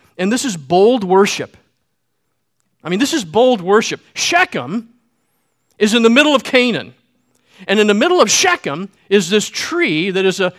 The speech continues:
a sacred place. It's where the Canaanite idolaters would gather to worship and hear a word from their, their gods, their pagan gods. And there, in the midst of Canaan, the land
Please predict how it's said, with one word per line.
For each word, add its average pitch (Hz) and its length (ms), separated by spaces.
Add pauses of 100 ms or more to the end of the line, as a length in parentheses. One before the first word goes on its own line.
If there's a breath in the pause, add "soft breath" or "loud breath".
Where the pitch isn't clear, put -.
a 180 120
sacred 269 560
place. 156 340
It's 190 120
where 214 100
the 196 80
Canaanite 240 360
idolaters 202 540
would 170 140
gather 196 260
to 180 60
worship 170 500 (180 soft breath)
and 170 140
hear 233 160
a 208 60
word 240 360
from 196 220
their, 214 320 (160 soft breath)
their 202 200
gods, 175 760 (280)
their 185 160
pagan 240 400
gods. 139 440 (140)
And 220 200
there, 208 720 (180 loud breath)
in 196 80
the 226 80
midst 247 260
of 214 160
Canaan, 196 600 (200 soft breath)
the 196 140
land 233 560